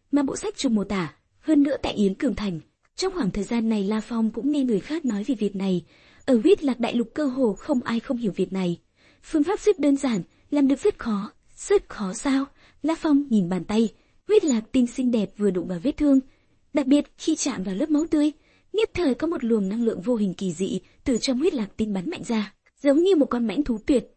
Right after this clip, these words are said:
thế bị giam giữ rất lâu nhảy mạnh vào thân thể La Phong. La Phong vốn tự tin ngồi đó đột nhiên biến sắc, sắc mặt dữ tợn. "Mẹ nó!" La Phong nghiến răng, ầm, một luồng ý chí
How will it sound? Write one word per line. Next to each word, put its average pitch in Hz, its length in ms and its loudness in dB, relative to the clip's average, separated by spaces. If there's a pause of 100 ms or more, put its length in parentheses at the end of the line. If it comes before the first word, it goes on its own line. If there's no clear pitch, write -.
(160)
thế 339 180 0
bị 330 160 -2
giam 277 180 -2
giữ 269 180 -6
rất 403 260 2
lâu 269 180 2
nhảy 226 200 0
mạnh 196 240 -4
vào 190 140 -4
thân 277 220 0
thể 220 160 -4
La 190 160 -4
Phong. 254 300 0 (680)
La 403 140 2
Phong 330 140 0
vốn 240 240 2
tự - 160 -4
tin 277 160 4
ngồi 220 120 2
đó 185 240 -6
đột 247 200 -2
nhiên 208 200 -2
biến 180 160 0
sắc, - 260 -8 (500)
sắc 392 200 -8
mặt 254 180 -4
dữ - 140 -2
tợn. 254 240 -2 (1200)
"Mẹ 220 200 0
nó!" 185 340 -2 (320)
La 339 180 -6
Phong 294 200 0
nghiến 202 240 0
răng, 262 220 0 (420)
ầm, 220 280 2 (520)
một 302 160 4
luồng 254 140 6
ý 208 140 -2
chí 175 380 -4